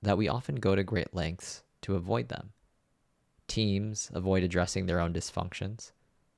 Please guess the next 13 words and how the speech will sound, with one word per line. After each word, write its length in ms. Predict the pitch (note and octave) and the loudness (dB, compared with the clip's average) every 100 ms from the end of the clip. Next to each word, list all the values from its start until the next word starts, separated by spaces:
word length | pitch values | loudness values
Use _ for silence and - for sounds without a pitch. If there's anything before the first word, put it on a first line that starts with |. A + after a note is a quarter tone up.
| _ _ _ - | _ _ _ 0
Partners, 760 | - F#2 E2 F#2 G#2 - - _ | 4 4 4 0 -2 -6 -14 _
family 340 | - F#2+ F2+ F2 | 0 4 4 2
members, 440 | E2+ E2+ F2 G2 | 0 0 -2 -2
and 140 | F#2 | -6
friends 540 | F#2+ G2 E2+ F2 G2+ G2 | -4 0 2 0 -4 -2
decline 480 | F#2+ - - F2+ F#2 | -2 -2 0 0 0
to 60 | |
share 360 | - - F2 F2+ | -2 2 2 0
important 540 | - F#2+ - F#2+ F#2+ | -4 -4 0 0 0
issues 320 | - - G#2 | -4 -4 -6
with 140 | F2+ - | -6 -8
each 160 | - | -8
other. 300 | - - F#2+ | -8 -8 -12